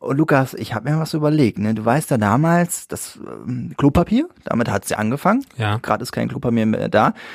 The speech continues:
Speaker 1: Und ich habe Sch-, R-, Rückschlüsse daraus gezogen. Und weißt du, was ich, was mein Rückschluss ist?
Speaker 2: Hat Corona Durchfall verursacht?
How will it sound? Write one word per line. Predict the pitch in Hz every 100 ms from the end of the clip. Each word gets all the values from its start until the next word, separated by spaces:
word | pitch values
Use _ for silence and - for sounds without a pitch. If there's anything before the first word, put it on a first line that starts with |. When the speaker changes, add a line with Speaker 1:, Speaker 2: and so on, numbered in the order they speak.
| - -
Speaker 1:
Und | 127
ich | 151
habe | 160
Sch-, | - -
R-, | 147 135 - - - 170
Rückschlüsse | 185 123 107
daraus | 92 80 87
gezogen. | - - - -
Und | - - - -
weißt | 110 139 156
du, |
was | 139 147
ich, | 127 - -
was | 120
mein | 120
Rückschluss | 135 - 117 -
ist? | 123 101 - -
Speaker 2:
Hat | -
Corona | 139 131 151 135
Durchfall | - 180 - 120 104
verursacht? | 113 101 104 110 107